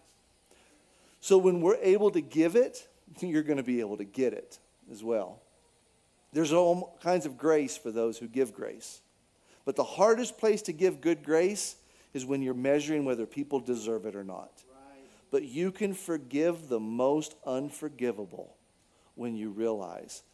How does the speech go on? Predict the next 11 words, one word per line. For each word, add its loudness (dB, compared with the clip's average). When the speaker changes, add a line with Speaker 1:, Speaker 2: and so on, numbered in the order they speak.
Speaker 1:
how -4
much -6
Jesus -10
has -8
forgot, -8
forgiven -6
the -4
most -4
unforgiving. -10
Real 6
quick, 0